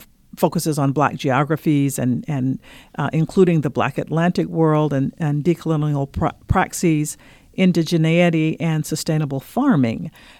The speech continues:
Um, so these were, this was a very well-received panel. It was, um,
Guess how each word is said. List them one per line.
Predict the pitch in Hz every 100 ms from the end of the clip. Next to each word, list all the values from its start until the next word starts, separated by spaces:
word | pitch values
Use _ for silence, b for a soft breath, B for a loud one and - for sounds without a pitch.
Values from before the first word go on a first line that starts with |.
| b
Um, | - 156 131 -
so | 196
these | 311 453
were, | 233 170
this | 254 277
was | 294
a | 208
very | 160 185 196 208 196
well-received | 165 190 220 233 - 214 196
panel. | - 196 185 180
It | -
was, | 165 151 170
um, | 156 151 156 160